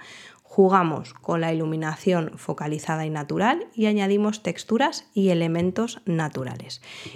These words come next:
Y yo creo que con esto podríamos conseguir un salón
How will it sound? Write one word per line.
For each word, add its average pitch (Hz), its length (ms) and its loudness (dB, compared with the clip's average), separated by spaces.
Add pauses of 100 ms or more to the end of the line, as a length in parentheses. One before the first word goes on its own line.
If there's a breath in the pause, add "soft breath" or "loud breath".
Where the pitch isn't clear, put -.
Y 180 140 2
yo 185 140 4
creo 170 160 4
que 160 80 -4
con 185 220 2
esto 226 440 -2
podríamos 170 480 0
conseguir 190 640 0 (240)
un 190 180 0
salón 180 440 -4